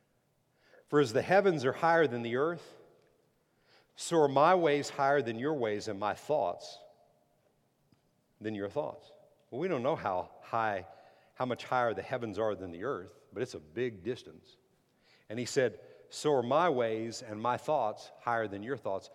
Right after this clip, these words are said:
So we've got to get closer to his ways of thinking and his thoughts.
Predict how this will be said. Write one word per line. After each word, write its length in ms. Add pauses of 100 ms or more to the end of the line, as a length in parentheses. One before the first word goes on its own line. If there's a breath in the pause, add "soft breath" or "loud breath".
(160 loud breath)
So 180
we've 360
got 240
to 60
get 220
closer 380
to 80
his 340 (220)
ways 320
of 80
thinking 440 (340 soft breath)
and 100
his 240
thoughts. 540